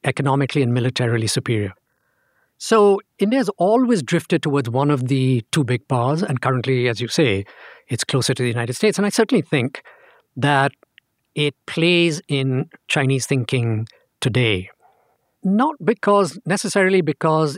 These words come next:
it'll tilt the balance, because of course the Americans are still bigger than China. But it's more that the signaling on China's periphery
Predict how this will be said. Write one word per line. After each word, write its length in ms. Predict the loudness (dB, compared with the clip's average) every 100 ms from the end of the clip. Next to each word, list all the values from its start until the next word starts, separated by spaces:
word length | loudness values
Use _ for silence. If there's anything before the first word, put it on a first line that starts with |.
| -6
it'll 380 | -4 -2 -4 -4 0
tilt 260 | 2 2
the 80 | -2
balance, 420 | 0 2 2 -2
because 140 | -6 -6
of 100 | -2
course 200 | -4 -2
the 80 | -2
Americans 480 | 0 -2 -2 -2 -4
are 40 |
still 280 | -6 0 0
bigger 300 | 0 0 0
than 160 | -2 -2
China. 400 | 2 2 0 -4 _ -20 -20 _ _ _ _ _
But 300 | -2 2 2 0
it's 220 | -4 -2
more 440 | -2 0 2 2 2
that 300 | 2 2 0 _ _ _ _ _ _ _
the 80 | -4
signaling 880 | -2 0 2 4 4 0 -4 -8 -10 _ _ _ _ _ _ -2
on 200 | 0 2
China's 400 | 2 2 0 0
periphery 640 | 0 0 -2 -4 -4 -8